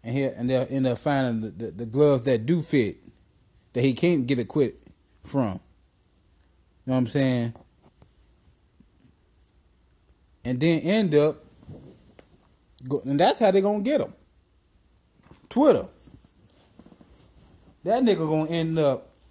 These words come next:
in prison next to Bill Cosby because of motherfucking Twitter.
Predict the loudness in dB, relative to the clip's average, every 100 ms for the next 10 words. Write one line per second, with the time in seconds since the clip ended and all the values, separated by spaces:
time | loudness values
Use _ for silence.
0 | _ _ _ -2 0 0 4 4 6 4
1 | 0 -4 _ _ _ _ -20 -12 0 0
2 | 0 -4 2 2 2 0 0 0 -4 -10
3 | -12 -16 -18 -20 -20 -20 -20 -20 -20 -20
4 | -20 -20 _ -10 0 2 2 2 4 4
5 | 4 2 0 2 2 2 0